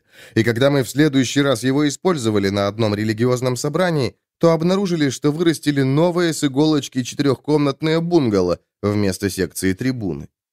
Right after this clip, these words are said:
Такое могло смутить каждого, но я просто повесил на него табличку «Выставочный экземпляр» и спокойно дорастил следующую секцию до конца.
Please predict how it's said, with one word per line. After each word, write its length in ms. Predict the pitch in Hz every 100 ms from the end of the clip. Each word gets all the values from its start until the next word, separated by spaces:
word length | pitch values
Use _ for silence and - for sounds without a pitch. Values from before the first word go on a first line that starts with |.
| _ _ _
Такое 380 | 120 117 127 127
могло 380 | 127 123 143
смутить 420 | 127 139 139 151 139
каждого, 640 | 170 170 110 90 80 76 _
но 200 | 107 110
я 160 | 104 98
просто 380 | 104 101 -
повесил 500 | 92 101 101 101 110
на 100 | 104
него 220 | 101 98 98
табличку 580 | 95 98 123 - -
«Выставочный 800 | 117 104 98 - 101 98 110 110
экземпляр» 600 | 120 117 147 143 196 185 - _ _ 147
и 60 |
спокойно 520 | 147 151 143 214 202
дорастил 500 | 151 127 110 - 165
следующую 600 | 156 120 151 135 98 87 85
секцию 600 | 110 117 - 78 73 -
до 200 | 92 95
конца. 480 | - 92 80 -